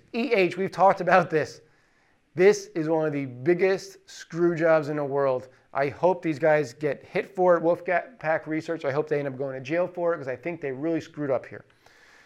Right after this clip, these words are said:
And then, of course, one more we'll wrap up with. This is a true little bit more of the urban mobility, just like eHang is. They're merging with Archer. The future of air mobility, the future of E V T O Ls, electric vertical takeoff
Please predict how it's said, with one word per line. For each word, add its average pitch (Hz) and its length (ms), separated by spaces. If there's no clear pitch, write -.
And 185 140
then, 214 140
of 214 100
course, 190 400
one 269 300
more 202 240
we'll 175 160
wrap 165 280
up 165 200
with. 165 260
This 202 200
is 175 180
a 170 80
true 208 600
little 160 180
bit 160 120
more 160 320
of 143 240
the 143 180
urban 160 220
mobility, 139 500
just 170 220
like 180 160
eHang 156 440
is. 123 220
They're 175 140
merging 175 380
with 156 220
Archer. 156 420
The 135 120
future 190 380
of 180 80
air 175 140
mobility, 156 460
the 131 80
future 180 320
of 165 120
E 185 140
V 175 180
T 180 240
O 165 180
Ls, 147 360
electric 165 580
vertical 160 500
takeoff 190 640